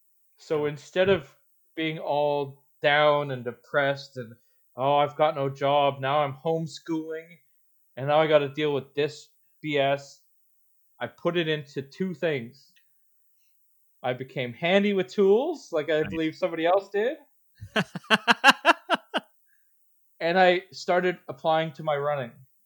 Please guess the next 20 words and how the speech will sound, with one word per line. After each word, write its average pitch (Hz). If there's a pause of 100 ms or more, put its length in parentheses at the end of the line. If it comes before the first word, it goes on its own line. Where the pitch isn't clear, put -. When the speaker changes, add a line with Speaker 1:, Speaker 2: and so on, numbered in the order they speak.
(280)
Speaker 1:
And 147
it 160
Speaker 2:
Good. 165
Speaker 1:
wasn't 185
just 165
me 151
applying 147
to 143
my 147
running. 143 (160)
I 160
got 202
my, 123 (960)
my 139
middle 170
son, 151 (400)
my 135
middle 156
k-, - (220)
kid, 135